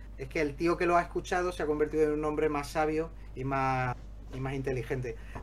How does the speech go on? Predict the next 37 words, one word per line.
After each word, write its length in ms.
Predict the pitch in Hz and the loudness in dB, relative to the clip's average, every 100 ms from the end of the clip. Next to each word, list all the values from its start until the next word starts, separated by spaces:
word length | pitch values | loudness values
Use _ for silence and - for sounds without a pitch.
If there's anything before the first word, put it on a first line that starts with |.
| - | 0
Pues 260 | 147 143 160 | 4 6 4
esto 320 | 147 - 156 | 2 4 6
es 80 | 151 | 8
lo 100 | 147 | 6
mismo, 360 | 156 170 143 127 | 4 4 2 0
eh, 140 | 131 127 | -2 -2
desde 220 | 127 127 | -2 0
luego 260 | 127 143 143 | 2 2 2
no 100 | 139 | 0
son 180 | 151 | 2
los 120 | 151 135 | 4 4
mismos, 360 | 143 175 151 - - - - | 2 0 -4 -6 -12 -14 -10
y 80 | 120 | -2
por 180 | 120 113 | 0 0
eso 240 | 113 127 | 2 0
Frodo 280 | 135 123 127 | 2 2 2
se 100 | 139 | 2
tiene 260 | 131 139 131 | 2 2 2
que 100 | 123 | 2
largar, 440 | 107 107 170 - | 2 2 2 2
porque 240 | - - 117 | -2 -4 -4
es 40 | |
que 160 | - 123 | -4 -2
ya 240 | 127 120 | 0 0
no 260 | 131 127 120 | 0 0 -2
es 280 | 123 131 127 | -2 -4 -4
el 120 | 110 | -4
mismo. 280 | 123 180 160 | -2 -2 -2
Entonces, 320 | 135 131 151 - - - - - | 0 2 0 -2 -12 -14 -14 -4
no 320 | 139 156 - | 2 2 4
puedes 400 | 165 202 226 214 | 6 8 8 6
tener 420 | 208 180 180 180 170 | 2 2 4 4 4
el 100 | 165 | 2
final 640 | 175 156 160 156 156 151 - 135 | -2 2 4 4 2 -2 -10 4
de 180 | 151 147 | 6 8
la 180 | 147 143 | 6 2
trilogía 680 | 156 147 - 160 143 131 | 0 0 0 0 2 0